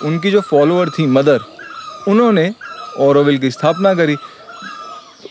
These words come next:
मुझे नहीं लगता कि Aurobindo का dream realize हुआ, पर फिर भी Auroville में काफ़ी सारे interesting projects हैं। तो Auroville Foundation ने बड़े सारे interesting projects के लिए लोगों को land दे रखा है, कोई reforestation कर रहा है, कोई, अ, you know, स-,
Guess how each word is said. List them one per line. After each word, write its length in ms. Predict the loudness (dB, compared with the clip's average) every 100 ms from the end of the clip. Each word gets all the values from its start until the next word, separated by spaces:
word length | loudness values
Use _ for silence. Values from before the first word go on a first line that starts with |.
| -20 -12 -2
मुझे 300 | 2 4 4
नहीं 120 | 4
लगता 320 | 2 2 2
कि 280 | 4 2 0
Aurobindo 640 | 2 2 2 0 2 2
का 100 | 2
dream 340 | 2 0 2 2
realize 440 | 4 4 2 2
हुआ, 220 | 2 0 0 -14 -10 -2
पर 100 | -2
फिर 280 | 2 2 2
भी 140 | 2
Auroville 380 | 4 4 2 2
में 140 | 0 0
काफ़ी 320 | 0 0 -2
सारे 300 | 2 2 2
interesting 500 | 0 0 0 0 -2
projects 560 | 2 2 4 0 -2 -10
हैं। 120 | -12 _ _
तो 80 | -4
Auroville 340 | 2 2 2 0
Foundation 580 | 0 0 0 0 -2
ने 100 | -2
बड़े 200 | 2 2
सारे 180 | 2 0
interesting 360 | 0 -2 -4 -2
projects 340 | 0 0 -2
के 100 | -2
लिए 80 | 0
लोगों 200 | 2 2
को 100 | 2
land 380 | 2 2 0 2
दे 100 | 0
रखा 220 | 0 0
है, 60 | 0
कोई 180 | 2
reforestation 840 | 2 0 0 0 0 -2 -2 -2 -2
कर 120 | 0
रहा 120 | 0
है, 140 | 0 -2 -8 -20 -20 -10 0
कोई, 500 | 2 4 2 2 2
अ, 280 | 4 4
you 120 | 2 2
know, 160 | 0
स-, 340 | -2 -6 -4